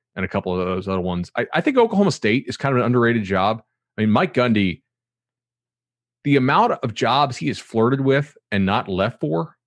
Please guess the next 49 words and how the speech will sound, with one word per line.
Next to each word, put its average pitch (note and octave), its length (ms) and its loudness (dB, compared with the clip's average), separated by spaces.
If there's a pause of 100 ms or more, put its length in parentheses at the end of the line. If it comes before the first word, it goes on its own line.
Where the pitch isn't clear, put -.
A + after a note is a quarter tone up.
(360)
tells C3 280 2
me C3+ 140 2
that G#2 160 2
that's C3+ 220 -2
probably E3 280 2
a A2+ 60 2
pretty A#2 240 0
good A2 180 0
place A2 240 -4
to - 80 -12
work F2 420 -6
overall, G#2+ 540 2
and G#2 120 0
that G#2+ 80 -2
they A2+ 80 0
haven't C3 340 -4
fired B2 280 2
him C3 120 0
for G#2 80 -6
doing G#2 300 -2
so. E3+ 400 -4 (260)
You A2+ 160 2
know, G2 160 -6 (320)
basically, A2 320 -2
look, G2 160 -10 (140)
they're A#2+ 260 -2
cool E3+ 360 2
with, C#3 240 0 (100)
with, A2 280 0 (1040)
they're E3+ 100 2
cool A3 200 4
with E3 140 4
you D#3+ 100 4
doing C#3+ 260 6
your A#2+ 140 4
own G#2+ 160 4
thing G#2 220 2
there, E2+ 260 -6
and, F#2+ 100 -2
and G2 280 -2
it G2+ 100 -4
seems A#2+ 220 0
like G#2+ 160 0
they're, G2+ 340 2
they're G2 140 0
pretty F#2 240 -4
patient. F#2 440 -4
It's F2 160 -12
been G2+ 380 2